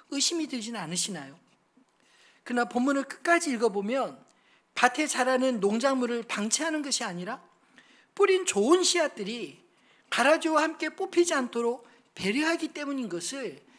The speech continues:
깨닫게 됩니다. 사실 예수님의 이런 처방은 정말 독특한, 어, 방식입니다. 농사를 짓는 이유가 곡식을 많이 거두기 위함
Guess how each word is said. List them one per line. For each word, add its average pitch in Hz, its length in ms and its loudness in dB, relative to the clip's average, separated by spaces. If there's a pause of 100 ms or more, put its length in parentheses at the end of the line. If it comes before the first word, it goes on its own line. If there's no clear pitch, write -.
(160)
깨닫게 233 340 -10
됩니다. 143 440 -16 (1120)
사실 320 420 0
예수님의 294 420 2
이런 254 480 0 (160)
처방은 254 720 -2 (240)
정말 247 320 -4
독특한, 254 680 -6 (300)
어, 170 160 -8
방식입니다. 190 800 -4 (1040)
농사를 370 480 2
짓는 302 360 2
이유가 208 600 -4
곡식을 311 440 -2
많이 220 360 -2
거두기 247 420 -4
위함 170 280 -8